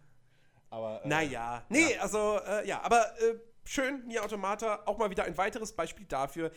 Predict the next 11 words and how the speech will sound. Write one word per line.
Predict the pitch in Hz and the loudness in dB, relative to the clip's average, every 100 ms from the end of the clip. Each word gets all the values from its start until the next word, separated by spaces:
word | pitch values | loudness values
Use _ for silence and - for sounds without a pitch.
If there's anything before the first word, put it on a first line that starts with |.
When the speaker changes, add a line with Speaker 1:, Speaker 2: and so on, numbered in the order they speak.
| - - | -14 -12
Speaker 2:
wie | 135 202 | -8 -8
stark | - 151 135 - | -4 0 0 -2
die | 156 | -8
japanische | 135 - 151 160 165 180 | 0 2 2 0 -6 -8
Entwicklerlandschaft | 151 156 156 151 123 131 143 131 | -10 -10 -10 -8 -6 -8 -10 -14
in | 139 | -14
diesem | 127 113 | -12 -10
Speaker 1:
Mhm. | 156 | -8
Speaker 2:
Jahr | 143 107 | -8 -10
war. | 95 - _ - - - - _ - - - _ _ - _ - | -14 -16 _ -20 -20 -20 -20 _ -20 -20 -20 _ _ -20 _ 2
Ähm, | 175 185 180 180 185 180 | 8 10 10 6 -2 -10